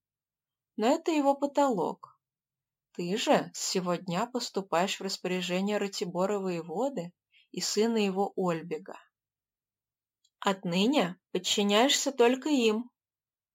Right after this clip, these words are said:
Ну и мне, разумеется. А ежели десятник мой Андрей службу исполнять прикажет?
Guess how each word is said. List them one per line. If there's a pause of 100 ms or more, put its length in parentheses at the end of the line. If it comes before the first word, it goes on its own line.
Ну
и
мне,
разумеется. (880)
А
ежели
десятник
мой
Андрей
службу
исполнять
прикажет?